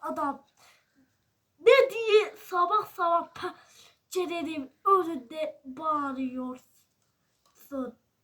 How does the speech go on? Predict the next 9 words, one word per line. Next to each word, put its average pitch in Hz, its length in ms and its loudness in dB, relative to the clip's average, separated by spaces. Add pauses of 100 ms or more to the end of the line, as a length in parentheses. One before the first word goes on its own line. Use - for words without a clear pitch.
(1900)
Karagöz'üm, 349 720 -2 (260)
seni 320 340 -2
ararım. 349 600 2 (1700)
Şimdi 392 440 -2
oraya 359 540 2
gelirse 339 720 -2
başını 320 480 0
yararım 320 800 4
ha. 262 440 -6